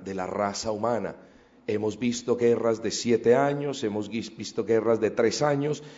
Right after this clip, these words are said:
pero esta guerra de la que yo le estoy hablando es la, es la guerra que más ha durado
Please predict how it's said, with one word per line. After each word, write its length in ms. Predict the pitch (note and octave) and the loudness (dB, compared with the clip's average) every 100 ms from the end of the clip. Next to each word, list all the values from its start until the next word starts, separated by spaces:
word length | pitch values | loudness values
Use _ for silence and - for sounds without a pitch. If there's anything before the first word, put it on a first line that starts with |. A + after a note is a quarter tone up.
| - - | -20 -10
pero 120 | G#2+ | -2
esta 220 | A2 - - | 0 0 0
guerra 360 | G3 F3 F3+ | 2 2 0
de 100 | D3+ | 0
la 120 | C3 | 0
que 140 | C3 G2 | -2 -4
yo 220 | G#2+ D3+ | 4 4
le 80 | F3+ | 4
estoy 240 | - D#3 | 0 0
hablando 420 | D3 B2+ G2 G2 | 2 4 2 0
es 120 | G#2+ C3 | -2 -2
la, 200 | C3 - | -6 -8
es 120 | A2 | -4
la 100 | C#3 | -2
guerra 400 | C#3 C3+ D3+ D3+ - - - | 2 2 2 -2 -8 -20 -16
que 140 | - G#2+ | -6 -2
más 340 | A#2+ C3+ - - | -2 -2 -6 -8
ha 140 | C3+ | -6
durado 840 | D3 C#3+ C#3+ D#3 E3+ B2+ F#2+ F#2+ | -6 -6 0 2 2 2 0 0